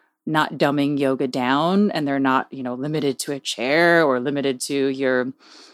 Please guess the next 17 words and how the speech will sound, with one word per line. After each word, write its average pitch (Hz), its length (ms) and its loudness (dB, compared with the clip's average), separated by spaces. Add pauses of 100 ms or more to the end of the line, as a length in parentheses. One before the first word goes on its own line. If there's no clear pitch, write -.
(380)
your 151 220 -4
hospital 170 560 2
bed, 156 500 4
or 147 40 0
it 143 100 -4
doesn't 147 260 -4
have 147 160 -4
to 147 80 -4
be 139 140 -4
so 151 180 -4
heavy 147 400 -4
all 165 100 2
the 180 100 0
time, 180 340 -2
but 151 100 -4
it's 139 220 -4
just, - 560 -4